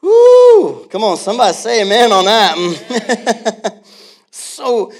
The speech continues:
he's so good. But here's the deal. It takes a sacrifice. It does take a sacrifice. It takes a place that when you're weak,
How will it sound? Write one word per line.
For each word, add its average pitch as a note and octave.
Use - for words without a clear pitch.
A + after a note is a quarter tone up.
he's F#3
so D#4
good. C#3
But D#3+
here's B3+
the A3
deal. C3
It F#3
takes A#3+
a G3
sacrifice. A#2
It D3+
does G3+
take G3+
a F3
sacrifice. C#3
It E3
takes G#3
a A#3
place F3
that -
when C#3+
you're C3+
weak, E3+